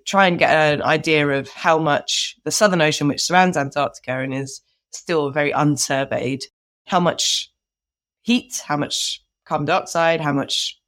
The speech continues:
all the other greenhouse gases, how much it's absorbing and, and storing long term, because that has a really,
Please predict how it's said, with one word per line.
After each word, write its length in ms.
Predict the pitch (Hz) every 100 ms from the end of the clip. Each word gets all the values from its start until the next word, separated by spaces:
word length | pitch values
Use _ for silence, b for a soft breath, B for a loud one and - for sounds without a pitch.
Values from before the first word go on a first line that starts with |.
| _ _ _ _ _
all 160 | 165 185
the 100 | 170
other 220 | 156 151 - -
greenhouse 320 | 160 156 156
gases, 340 | 160 151 143
how 140 | 143 185
much 180 | 156 151
it's 140 | -
absorbing 580 | 151 151 165 151 139 131
and, 240 | 135 143 B B
and 140 | 143
storing 400 | - 170 147 139
long 180 | 139 131
term, 300 | 131 135 117
because 260 | - 151 -
that 120 | 139
has 120 | 147
a 80 | 135
really, 380 | 143 139 139